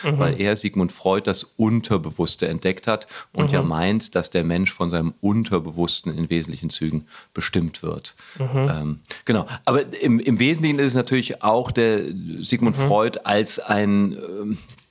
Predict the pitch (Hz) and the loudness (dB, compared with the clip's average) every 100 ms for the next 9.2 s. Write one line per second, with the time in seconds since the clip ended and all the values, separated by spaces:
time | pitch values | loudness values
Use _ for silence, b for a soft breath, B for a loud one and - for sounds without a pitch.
0 | - 80 92 101 92 92 98 104 104 110 | -20 -14 -4 0 2 2 0 0 0 -2
1 | - 120 113 107 92 - - 107 95 - | 0 0 2 2 2 0 0 0 0 -4
2 | - 107 101 - 113 110 113 110 - B | -4 -4 -4 0 2 4 4 0 -6 B
3 | B B 151 135 143 104 95 104 - 85 | B B -2 0 0 0 2 2 2 2
4 | 90 92 95 - 92 87 - 92 82 - | 4 2 0 0 0 0 -2 -2 -2 -2
5 | - 87 - 113 - 98 95 98 92 87 | -4 -4 -2 0 0 -2 0 2 2 0
6 | 82 - 95 95 - 90 - 85 78 - | 0 0 0 0 0 -2 -2 -4 -6 -2
7 | 85 80 78 85 107 - 87 85 135 139 | 0 0 -2 -2 -2 0 0 0 0 0
8 | 82 - 78 - - - _ _ 139 127 | -2 -2 -4 -6 -14 -18 _ _ -4 0
9 | 143 | 0